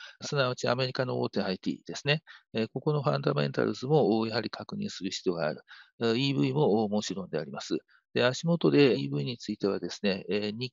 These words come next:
ケルの問題が、あ、出てきておりますんで、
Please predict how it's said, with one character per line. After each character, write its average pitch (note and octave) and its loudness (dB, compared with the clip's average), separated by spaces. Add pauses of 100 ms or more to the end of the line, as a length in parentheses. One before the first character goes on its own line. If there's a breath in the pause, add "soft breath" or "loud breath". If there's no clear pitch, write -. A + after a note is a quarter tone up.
ケ E3 4
ル E3+ 4
の C3+ 4
問 A2 -4
題 G#2+ 0
が、 G2 2
あ、 F#2+ -4
出 G#2 -4
て - -12
き - -16
て - -2
お F2 0
り F#2 -12
ま F2+ -8
す - -10
ん F2 -14
で、 G2 2